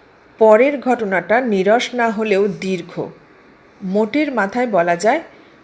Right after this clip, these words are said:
চোখের জল শুকিয়ে যেতে দেরি হলো না, এবং তারপর থেকে ফাইন আর্ট জিনিসটা এত বেশি ইন্টারেস্টিং মনে হতে লাগলো কঙ্কার যে সময় অভাবে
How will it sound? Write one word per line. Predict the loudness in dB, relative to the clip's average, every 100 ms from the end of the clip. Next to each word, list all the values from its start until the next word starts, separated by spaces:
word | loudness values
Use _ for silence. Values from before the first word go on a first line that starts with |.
| -12
চোখের | 2 2 2 0 0
জল | 2 2 4 0
শুকিয়ে | -4 -8 -2 -4
যেতে | -2 -2 -2
দেরি | 0 0 0
হলো | -4 -4 -2
না, | -2 -4 -14 -20 _ _ -4
এবং | 0 0 -2 -4
তারপর | 0 0 0 0 -2 -4
থেকে | -8 -6 -6 -6 -14 -20 _ _ _
ফাইন | -10 -4 -4 -2
আর্ট | -2 -4 -4
জিনিসটা | -8 -6 -4 -4 -2 -2 -2
এত | -2 -2 0
বেশি | -2 -2 -4 -4
ইন্টারেস্টিং | -4 -2 0 0 -6 -8 -6
মনে | -4 -4
হতে | -6 -4
লাগলো | -2 -2 -2
কঙ্কার | -2 -2 -4 -2 -2 -2
যে | -2 -4 -4 -8 -20 -20 -20 -20 -20 -16
সময় | -8 -2 0 0 0 2
অভাবে | 0 2 2 2